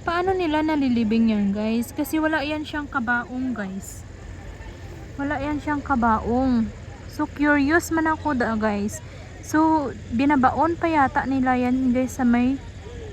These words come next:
lupa. Hindi ko lang sure, ha.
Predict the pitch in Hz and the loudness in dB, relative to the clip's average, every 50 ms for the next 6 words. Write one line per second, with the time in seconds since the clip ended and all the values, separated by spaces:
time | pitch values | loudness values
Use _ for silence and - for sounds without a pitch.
0 | - - - - 240 240 240 220 - - 240 254 277 294 - - - - - - | -14 -12 -6 -2 0 0 0 -2 2 4 6 6 6 6 4 0 -6 -14 -16 -16
1 | - - - - - - - - - - - - - 262 254 262 233 - 269 269 | -14 -14 -14 -14 -14 -14 -14 -16 -14 -14 -14 -6 -2 -2 -2 -2 0 0 4 4
2 | 269 277 277 - - - 269 262 262 240 240 233 226 233 | 6 6 4 2 0 0 0 0 2 2 2 2 2 0